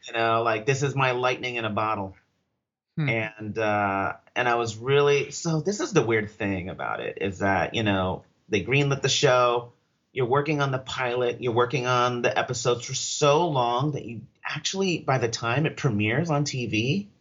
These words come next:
Speaker 1: I, maybe I can't speak for everybody else, but for myself, once it made it on T V, I was so sick of it.
Speaker 2: Yeah,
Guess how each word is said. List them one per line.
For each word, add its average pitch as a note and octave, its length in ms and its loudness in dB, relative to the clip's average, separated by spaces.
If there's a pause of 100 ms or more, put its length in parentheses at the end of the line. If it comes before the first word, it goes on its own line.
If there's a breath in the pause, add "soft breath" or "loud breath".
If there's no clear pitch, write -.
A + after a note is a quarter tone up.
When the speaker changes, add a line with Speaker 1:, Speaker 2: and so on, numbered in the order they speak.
(960)
Speaker 1:
I, A#3 120 4
maybe A3 340 4
I C#3 60 4
can't B2 200 -2
speak G#2 200 -8
for G2+ 80 -8
everybody F#2+ 480 -4
else, E2+ 200 -8
but - 140 -4
for - 140 -8
myself, G#2 640 0
once E3 180 -2
it - 100 -4
made C3+ 200 2
it D3+ 80 2
on A#2 160 0
T A2+ 180 -6
V, A#2 160 -2
I F2 80 0
was G2+ 140 -2
so A2 380 -2
sick A#2 340 -4
of F#2 100 0
it. - 260 -8
Speaker 2:
Yeah, G#2+ 280 -2